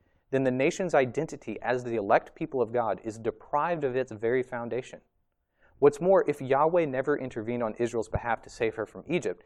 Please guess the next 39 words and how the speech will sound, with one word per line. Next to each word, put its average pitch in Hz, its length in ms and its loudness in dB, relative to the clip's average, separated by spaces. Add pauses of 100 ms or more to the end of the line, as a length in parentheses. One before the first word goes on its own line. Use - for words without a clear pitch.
(280)
then 135 120 2
her 147 140 6
hope 190 300 6
that 139 80 0
Yahweh 117 560 6 (400)
would 120 300 6
again 127 400 0
intervene 107 560 -4
in 98 120 -10
history 104 360 -6
to 107 120 -8
exact 110 360 0
her 120 80 -10
deliverance 107 440 -2
from 95 160 -10
exile 95 420 0
is 113 140 -6
largely 107 320 0
baseless. - 540 -4 (340)
For 143 100 6
her 180 260 8
expectation 175 640 2
of - 60 -6
future 185 340 -4
deliverance 143 480 2
is 170 240 2
grounded 143 420 0
in 131 140 -6
the 127 80 -2
historical 117 480 -2
reality 104 400 0
of 98 100 -8
God's 95 260 0
redemptive 95 420 -8
release 87 260 -10
from 90 160 -16
the 85 80 -8
Egyptian 82 520 -14
bondage." 101 420 -6